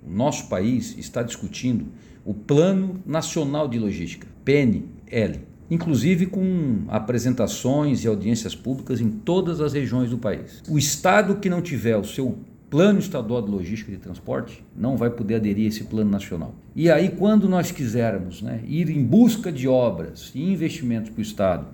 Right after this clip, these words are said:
no contexto da infraestrutura, da logística do, de Santa Catarina, nós vamos sempre bater, "Olha, não tá no plano"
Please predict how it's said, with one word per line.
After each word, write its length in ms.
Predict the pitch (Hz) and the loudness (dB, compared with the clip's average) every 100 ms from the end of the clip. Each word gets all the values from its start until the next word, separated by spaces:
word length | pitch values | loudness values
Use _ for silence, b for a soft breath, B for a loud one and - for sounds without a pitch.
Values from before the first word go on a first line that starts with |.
| B B | B B
no 80 | 110 | -6
contexto 520 | 110 117 139 202 202 | 0 0 4 2 2
da 100 | 165 | 0
infraestrutura, 720 | 170 - - 123 131 127 95 - - - | 0 -2 -6 -6 0 0 0 -4 -16 -12
da 120 | 92 127 | 0 2
logística 720 | 127 104 147 180 - 80 - - - - | 4 4 2 2 -2 -4 -4 -10 -12 -8
do, 240 | 123 120 | -4 -4
de 100 | 113 | -4
Santa 240 | - 139 123 | -6 -4 -2
Catarina, 680 | 120 104 98 120 120 117 B B - | 0 0 2 4 4 0 B B -4
nós 280 | 117 120 104 | 0 2 2
vamos 260 | 131 - | 2 2
sempre 280 | - 156 156 | 0 -2 -2
bater, 380 | 143 120 - 139 143 | 0 0 0 2 6
"Olha, 260 | 131 98 | 6 4
não 300 | 87 120 147 | 0 0 0
tá 320 | - 135 131 | 0 0 2
no 120 | 131 123 | 2 -2
plano" 380 | 117 107 78 | -2 -2 -2